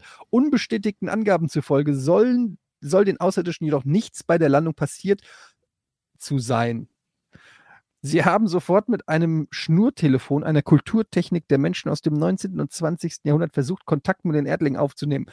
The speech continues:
Neben dem Telefon mit Direktdurchwahl zu den Planeten Mars, Jupiter und Venus weist ein Schild auf die friedlichen Absichten der Bewohner hin.“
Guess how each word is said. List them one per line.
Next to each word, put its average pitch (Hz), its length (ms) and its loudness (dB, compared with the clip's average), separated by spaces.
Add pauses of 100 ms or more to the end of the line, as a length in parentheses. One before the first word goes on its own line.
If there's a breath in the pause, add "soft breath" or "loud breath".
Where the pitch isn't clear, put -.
(220 soft breath)
Neben 196 240 0
dem 190 100 2
Telefon 196 460 0
mit 151 120 0
Direktdurchwahl 160 600 -2
zu - 300 -10
den 156 160 -2
Planeten 147 440 -2
Mars, 143 280 -2
Jupiter 160 240 -2
und 127 160 -2
Venus 143 340 -4
weist 151 320 -4
ein 143 80 -4
Schild - 300 -6
auf - 80 -4
die 139 80 -8
friedlichen - 420 -12
Absichten - 400 -8
der 127 60 0
Bewohner 127 480 -2
hin.“ 123 260 -8